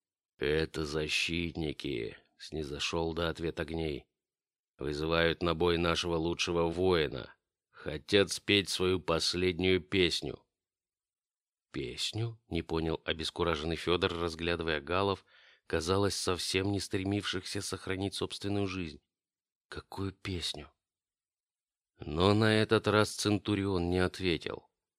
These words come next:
Вместо этого он скинул руку вверх и крикнул, перекрывая рев галлов:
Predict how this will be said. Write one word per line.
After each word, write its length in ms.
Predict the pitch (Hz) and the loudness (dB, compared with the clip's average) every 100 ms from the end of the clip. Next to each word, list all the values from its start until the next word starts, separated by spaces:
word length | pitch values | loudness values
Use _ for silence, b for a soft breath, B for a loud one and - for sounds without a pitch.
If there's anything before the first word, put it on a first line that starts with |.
| _ _ _ _ _ _ | _ _ _ _ _ _
Вместо 580 | - 73 85 90 - 90 - | -4 0 2 0 2 0 4
этого 420 | 95 90 98 95 | 2 4 4 4
он 160 | 92 | 2
скинул 560 | 90 - - 101 101 92 | 0 -4 -2 2 4 4
руку 320 | 92 101 - | 2 0 2
вверх 480 | 95 87 101 107 101 | 2 2 4 4 2
и 180 | - 104 | -2 -2
крикнул, 600 | - 104 107 - 92 76 | 2 2 2 2 2 2
перекрывая 760 | - 87 90 87 95 98 98 | 0 0 0 2 4 4 4
рев 240 | 92 95 87 | 4 2 0
галлов: 520 | 92 95 80 67 - | 2 2 2 -2 -12